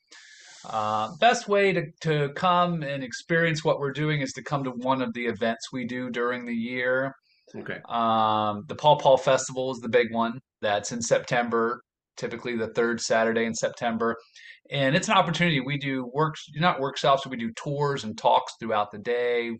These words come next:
Speaker 1: food forest tours. So it's, it's not just Paul Paul's, it's Paul Paul's and permaculture.
Speaker 2: Mm.
Speaker 1: And our, you know, we, it's at our homestead. You know, you get to see our home, you get to see the way we're living and doing things. So,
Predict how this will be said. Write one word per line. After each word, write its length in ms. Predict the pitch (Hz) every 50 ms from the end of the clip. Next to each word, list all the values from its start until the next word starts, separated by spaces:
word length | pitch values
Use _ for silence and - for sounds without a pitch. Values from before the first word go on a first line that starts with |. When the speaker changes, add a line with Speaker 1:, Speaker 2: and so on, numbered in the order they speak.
| _ -
Speaker 1:
food 220 | 139 135 127 127
forest 380 | - 127 123 120 120 117 - -
tours. 340 | - 123 120 117 117 113 -
So 60 | 120
it's, 120 | 117 - - - - - - - _ -
it's 100 | - -
not 160 | 202 202 196
just 140 | 175 156 -
Paul 240 | - 147 123 123 -
Paul's, 480 | 147 127 127 131 131 135 131 - _ _ _ -
it's 160 | 120 120 117
Paul 200 | _ - 160 151
Paul's 320 | 151 156 147 143 135 135 135
and 200 | 117 123 127 127
permaculture. 760 | - 143 139 139 139 - - 131 131 131 - 139 131 135 135 - - - - - -
Speaker 2:
Mm. 120 | 151 139 -
Speaker 1:
And 340 | 123 117 110 110 107 107 107 110
our, 280 | 120 127 123 - 131
you 160 | 135 135 135 123
know, 120 | 117 117
we, 100 | 123 131 - -
it's 180 | 127 117 - -
at 180 | 131 131 131
our 340 | 120 117 120 120 123 127 131 - - _ -
homestead. 760 | - 135 135 139 135 - - 135 131 127 127 131 127 131 - -
You 80 | 117 117
know, 40 | 113
you 60 | 110 113
get 100 | - -
to 40 |
see 200 | - - - 113
our 120 | 107 101 107
home, 520 | - - 147 147 143 139 139 139 131 127
you 80 | 117 117
get 120 | 127 - -
to 100 | 127 120
see 580 | - - 190 208 220 220 208 190 160 147 135
the 140 | 135 131 120
way 240 | 117 127 127 127 123
we're 140 | 120 120 117
living 300 | 117 123 127 120 110 107
and 100 | 107 98
doing 240 | 113 120 110 107 98 -
things. 140 | 98 95 92 _ -
So, 280 | - - 117 113 110